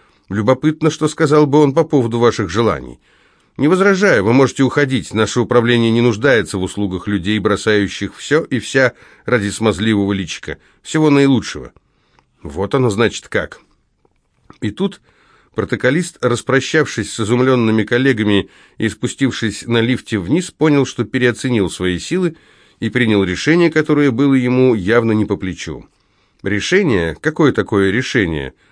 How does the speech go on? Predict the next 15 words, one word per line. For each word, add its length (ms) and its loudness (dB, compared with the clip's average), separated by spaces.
И 100 -2
кто, 220 -4
в 40 -8
сущности, 480 -2
принял 340 2
решение? 560 -2
Когда 320 0
он 140 4
очутился 500 -4
на 140 2
улице, 400 -2
у 80 2
него 220 2
дрожали 460 0
колени, 580 0